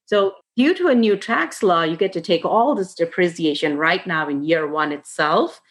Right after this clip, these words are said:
So that number, usually in an investment of fifty K, I've been typically getting anywhere from seventy to eighty percent of that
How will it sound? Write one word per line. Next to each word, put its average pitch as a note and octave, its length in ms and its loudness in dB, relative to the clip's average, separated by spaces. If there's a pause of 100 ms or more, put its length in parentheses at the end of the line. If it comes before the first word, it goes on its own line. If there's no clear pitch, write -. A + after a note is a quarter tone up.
(240)
So G3 640 0 (240)
that A#3+ 380 0
number, F#3+ 520 2
usually G3+ 600 2
in F3 220 -2
an E3 140 0
investment F3 580 -2
of D#3 120 -4
fifty E3 360 -8
K, E3 380 -2 (380)
I've F#3+ 300 0
been F3+ 180 2
typically F3 460 0
getting F#3 400 0
anywhere F3 360 2
from D#3+ 180 -4
seventy F#3 500 -2
to E3 180 -6
eighty F3+ 240 2
percent F3+ 500 -2
of D3 180 -6
that C#3+ 360 -6